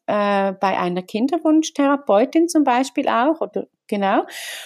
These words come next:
Und es geht auch in dieser Laienmassage eben dann darum,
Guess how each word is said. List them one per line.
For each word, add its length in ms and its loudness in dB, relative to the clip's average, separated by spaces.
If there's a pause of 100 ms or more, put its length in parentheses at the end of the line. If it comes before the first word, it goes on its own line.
(100)
Und 400 2
es 180 -4
geht 260 2
auch 220 0
in 140 2
dieser 220 0
Laienmassage 840 2
eben 240 0
dann 220 0
darum, 340 0